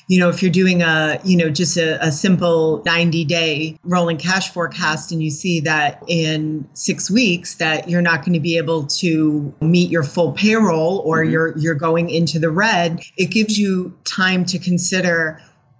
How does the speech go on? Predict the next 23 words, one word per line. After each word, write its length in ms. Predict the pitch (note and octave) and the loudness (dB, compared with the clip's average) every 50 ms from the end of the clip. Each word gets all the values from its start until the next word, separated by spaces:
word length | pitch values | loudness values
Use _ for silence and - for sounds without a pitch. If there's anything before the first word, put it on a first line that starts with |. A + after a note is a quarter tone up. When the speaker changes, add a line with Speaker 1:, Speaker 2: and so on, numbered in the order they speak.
| - | -10
Speaker 1:
what 280 | D#3 D#3 F3 G3 G3 G3+ | -4 -2 0 0 0 0
can 140 | - G3+ G3 | 0 2 2
we 120 | G3+ F#3+ | 2 2
do? 420 | D#3+ F3 A3+ D4+ - - - - - | 2 2 0 0 -2 -4 -10 -12 -10
Speaker 2:
Yeah. 140 | - G#2 A2 - _ _ _ _ | -6 -6 -6 -6 _ _ _ _
Speaker 1:
Can 200 | - - G3 F3+ | -2 2 2 4
we 120 | F3+ F#3 F3 | 4 2 2
get 320 | - G3 F3+ F3 F3 E3+ - | 0 0 0 0 -2 -2 -2
a 160 | E3 E3 - | -4 -4 -4
friends 320 | - - F#3 F3 F3 D#3 D3 | -2 -2 0 0 0 0 -2
and 180 | E3+ D#3+ C#3 | -4 -4 -4
family 420 | - F3 E3 F3 G3 G#3+ A3+ A#3 A#3 | -2 -2 -2 0 0 0 2 2 2
loan? 440 | A#3+ B3 B3 B3 C4 C#4 C#4 C#4 C#4+ - - - - - | 2 2 2 2 2 2 0 0 -2 -2 -6 -12 -8 -2
Can 280 | F#3 F3+ F3 E3 D#3 | 2 2 2 2 2
we 520 | D#3+ F3+ F3+ F3 E3+ E3 E3 D#3+ D#3 D#3 - - - - | 2 2 2 4 2 2 2 2 0 -2 -4 -10 -16 -8
find 320 | - G#3 F3+ F3+ F#3 F3 | -2 -2 0 2 2 2
investors? 840 | E3+ F3 F3 D3+ E3+ E3+ F3+ - - - B3+ B3+ C#4 D4 D4 C4+ - - - | 2 2 0 2 0 0 -2 -2 -4 -2 -2 -2 -2 -2 -4 -6 -8 -10 -6
Or 360 | - G3+ G3 F#3+ F#3 F#3 F#3 - | -4 -2 2 2 2 2 0 -2
is 220 | G3 G#3 F#3 E3+ | -2 -2 -2 0
it 120 | G3 G3 F3+ | -2 -2 -2
as 160 | F#3+ F3+ - | -2 -2 -2
simple 440 | - G3+ F#3+ F#3 F#3+ F#3 F3+ F3+ - | -2 -2 -2 -2 -2 -2 -2 -2 0
as 420 | - D#3+ E3+ E3+ D#3+ D3+ - - | 0 0 0 -2 -2 -4 -6 -12